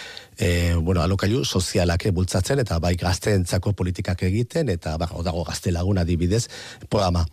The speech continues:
Baina hori esan da, ni gogoratu nahi dut, eh, etxebizitzaren eskubidea, eskubide,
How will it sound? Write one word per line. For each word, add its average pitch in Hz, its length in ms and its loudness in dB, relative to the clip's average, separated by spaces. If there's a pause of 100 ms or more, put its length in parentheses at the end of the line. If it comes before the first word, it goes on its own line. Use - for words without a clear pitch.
(500)
Baina 107 220 2
hori 127 160 2
esan 98 240 0
da, 87 140 0
ni 90 100 0
gogoratu 107 320 2
nahi 110 160 2
dut, 127 240 0 (460)
eh, 92 420 4
etxebizitzaren 104 760 0
eskubidea, 104 680 2
eskubide, 107 580 0